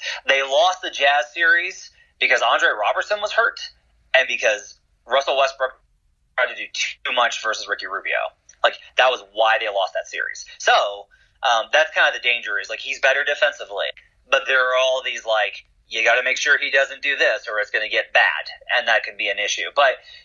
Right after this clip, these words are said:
um, if they're able to get the defense, I'll put it this way. If the Rockets' defense is good this year, then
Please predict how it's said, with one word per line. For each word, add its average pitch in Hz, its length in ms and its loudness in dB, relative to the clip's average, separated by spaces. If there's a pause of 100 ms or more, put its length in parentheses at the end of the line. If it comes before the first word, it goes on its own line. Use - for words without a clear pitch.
(320)
um, 113 280 2 (260)
if 208 360 0
they're 196 260 2
able 170 160 -6
to 156 80 -6
get 151 100 -4
the 147 60 -6
defense, 139 420 -2
I'll 127 80 2
put 139 100 2
it 127 60 -2
this 123 140 -10
way. 95 100 -4 (600)
If 170 180 2
the 156 100 -4
Rockets' 185 420 0
defense 151 380 0
is - 120 -14
good 113 260 0
this - 220 -2
year, 156 280 2 (800)
then 139 280 4